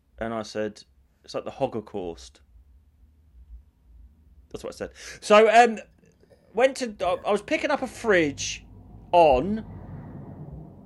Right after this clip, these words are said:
I'm gonna say Wednesday, wasn't it? And I got to the, I got to the, uh, vehicle I was hiring, car club. They're just parked on the street. You got an app on your phone.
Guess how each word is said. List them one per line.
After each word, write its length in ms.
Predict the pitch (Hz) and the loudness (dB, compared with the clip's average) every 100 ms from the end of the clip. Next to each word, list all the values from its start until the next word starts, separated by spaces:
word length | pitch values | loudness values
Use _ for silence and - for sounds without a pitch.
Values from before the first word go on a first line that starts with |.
| - - - - - - - | -20 -20 -20 -20 -20 -20 -18
I'm 60 | |
gonna 200 | 185 359 | -14 -14
say 200 | 330 285 | -10 -8
Wednesday, 760 | 254 208 214 180 139 107 101 92 | -4 2 2 0 -6 -8 -8 -6
wasn't 340 | 110 101 95 | -8 -8 -12
it? 120 | 87 - - - _ _ _ _ | -16 -18 -20 -20 _ _ _ _
And 320 | 156 147 151 - - | -2 0 -2 -6 -8
I 60 | |
got 260 | 160 359 - | -4 -6 -6
to 100 | 196 | -6
the, 400 | 160 143 127 - _ _ _ _ _ - - - - _ _ - | -2 0 0 -4 _ _ _ _ _ -20 -20 -20 -20 _ _ -4
I 80 | 202 | -2
got 260 | 330 302 | 0 0
to 140 | - 190 | -2 -2
the, 260 | 170 147 | 0 0
uh, 260 | 131 120 113 - _ _ _ _ _ | 2 2 0 -4 _ _ _ _ _
vehicle 420 | 131 120 107 113 | 0 2 0 -2
I 40 | 104 | -2
was 120 | 101 | -2
hiring, 640 | 107 101 92 95 110 135 - _ | -2 -2 -2 -4 -8 -8 -18 _
car 340 | - 190 147 | 4 6 6
club. 300 | - 107 95 - | 2 -6 -8 -6
They're 100 | 127 | -8
just 140 | 120 | -4
parked 280 | - 240 240 | 0 2 2
on 100 | 190 | -4
the 60 | 160 | -8
street. 480 | - 120 117 123 - _ _ _ _ _ | -8 -4 -4 -4 -10 _ _ _ _ _
You 80 | 123 | -4
got 80 | 135 | 0
an 60 | |
app 200 | 185 175 | 0 0
on 120 | 147 | -4
your 80 | 123 | -4
phone. 520 | - 110 104 104 101 | -4 -2 -2 -4 -8